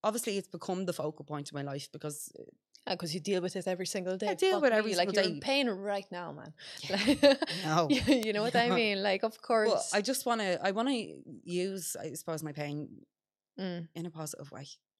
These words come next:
Speaker 2: Yeah.
Speaker 1: And just try give a voice to a community that I don't think is often listened to enough. Um,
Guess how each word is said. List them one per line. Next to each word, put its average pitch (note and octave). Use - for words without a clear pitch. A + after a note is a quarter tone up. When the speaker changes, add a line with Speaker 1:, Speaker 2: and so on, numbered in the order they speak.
Speaker 2:
Yeah. E3
Speaker 1:
And D#3+
just -
try D#3
give D3+
a D3
voice C#3+
to -
a D3
community D3
that D3+
I -
don't D3
think D3+
is D3+
often C#3+
listened C#3
to -
enough. -
Um, C3+